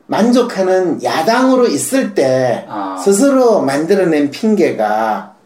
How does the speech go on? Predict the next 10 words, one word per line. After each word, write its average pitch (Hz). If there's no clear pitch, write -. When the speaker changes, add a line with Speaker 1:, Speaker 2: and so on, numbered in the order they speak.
Speaker 1:
"진보 135
정권은 120
싸움을 117
못한다. 90
기울어진 147
운동장이라서 104
우리가 127
뛰어봤자 107
효과가 139
없다." -